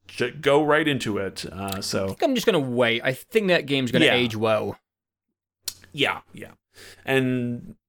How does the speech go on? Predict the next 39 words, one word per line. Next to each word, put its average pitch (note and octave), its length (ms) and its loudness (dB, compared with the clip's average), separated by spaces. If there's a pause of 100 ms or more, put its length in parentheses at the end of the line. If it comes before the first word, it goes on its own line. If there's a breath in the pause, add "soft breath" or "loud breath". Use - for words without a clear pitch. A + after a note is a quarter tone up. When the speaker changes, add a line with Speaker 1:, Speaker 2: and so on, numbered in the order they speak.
(160)
Speaker 1:
they're C#3+ 380 0
theoretically D3 760 0
done A3+ 400 2
adding G#3+ 300 0
stuff, A3 260 0
but, C#3 140 2
like, C3 180 2
three F3 240 2
weeks F#3+ 220 -2
ago, C3 180 6
they A#2 160 4
put B2 220 -2
out B2+ 160 4
a A#2+ 80 6
two E3 240 -2
point D#3 240 -2
one D#3+ 240 0
patch B2+ 300 -4
that G#2+ 160 -2
added, A#2 440 0 (520)
like, A2 200 -4
functioning, C#3 1000 -2 (120)
um, C3+ 880 0 (460)
monorail B2+ 880 2
car G#2+ 460 0 (120)
fast D#3 320 -2
travel G2+ 280 -2
system F#2+ 420 -6
into G#2 140 -2
the G#2 100 -2
game G#2 280 -4
that, F#2+ 420 -10
like, A2 220 -4
finally, A#2 540 0
you A2+ 320 -2
know, G#2 200 -4
it's C3+ 220 -4
completely C#3+ 400 2
useless A2 580 -2